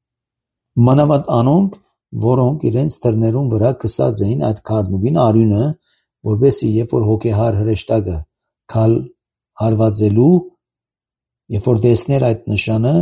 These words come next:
պիտի խնայեր այդ տանը ընտրանիքը չհարվածելուն։ Եվ գսե, երբ որ հաջորդ առավոտ տասնչորսը քիչերով տասնհինգը լուսնող այդ Նիսան Աբիբ ամսվան, որ պիտի չվեին դուրս գային Եգիպտոսեն, բոլորը դուրս եկան։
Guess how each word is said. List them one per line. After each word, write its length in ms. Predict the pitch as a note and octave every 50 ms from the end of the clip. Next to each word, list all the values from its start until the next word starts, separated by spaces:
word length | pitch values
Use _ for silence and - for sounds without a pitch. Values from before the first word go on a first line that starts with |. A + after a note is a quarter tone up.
| F3 F3 D3 A#2+
պիտի 220 | A2+ G#2+ C3 C#3 - -
խնայեր 520 | - B2 B2 C3 C3 C3+ C#3+ C#3+ B2+ A2 - - A#2
այդ 180 | A2+ G#2+ G#2+ -
տանը 300 | A2+ A2 A2+ B2 C3+ C#3 C3
ընտրանիքը 440 | A2 - A2+ A2 A#2 B2 A#2+ C3 C#3
չհարվածելուն։ 920 | - - B2+ A2+ A2+ A#2+ B2 A#2 A#2 A#2 A2+ A2 A#2 A#2+ B2 C3+ B2 G2+ - _ _ _ _ _ _ _ _ _ _ _ _ _ _ _ _ _ _ _ _ _ _ -
Եվ 180 | A2 G#2+ G2 G#2
գսե, 200 | G#2+ - C3+ B2+
երբ 180 | B2+ B2 B2+ D3
որ 160 | C3+ A2+ G#2
հաջորդ 420 | A2 A2 - - C3 A#2+ - - - - A#2
առավոտ 420 | A2+ A2+ A2+ B2 B2 A#2 - - - _ _ _ _ _ _ _ _ _ -
տասնչորսը 540 | - G#2+ F#2+ - - B2+ B2 A2 - - A2+
քիչերով 420 | - - G#2 - A2+ A2+ A2+ A#2+ A#2 A2+
տասնհինգը 500 | A2+ G2+ F#2+ - - G2 A2+ A#2+ A2+ A2
լուսնող 500 | G#2+ G#2+ G2+ - - A#2 B2+ C3 B2 A2+ A#2+
այդ 120 | A2 - - _ _ _ _ _ -
Նիսան 380 | B2+ A#2+ A2 - - C3+ B2+ C3
Աբիբ 260 | C3 A#2+ B2 B2 A#2 A#2
ամսվան, 560 | A2+ G#2+ G#2+ - B2 A2+ B2 C3 D3 D3 D3 D3 C3+
որ 140 | C3+ B2+ A2+
պիտի 200 | A#2 A2 A2+ A#2+ A2+
չվեին 480 | - - - A#2+ A2+ A#2+ B2+ B2 A#2+ A2+
դուրս 200 | - B2 A#2+ - -
գային 280 | - A#2+ A#2 A#2 A#2 A2+
Եգիպտոսեն, 640 | G#2+ A2+ G#2+ - A2 G#2 - - D#3 F3+ G3+ G#3+ G#3 - - _ _ _ _ _ _ _ _ _ _ _ _ _ _ _ _ _ _ _ -
բոլորը 300 | - D3 F#3+ G#3 A3 -
դուրս 200 | - A#3+ G3 -
եկան։ 240 | G3 D#3+ A#2 F2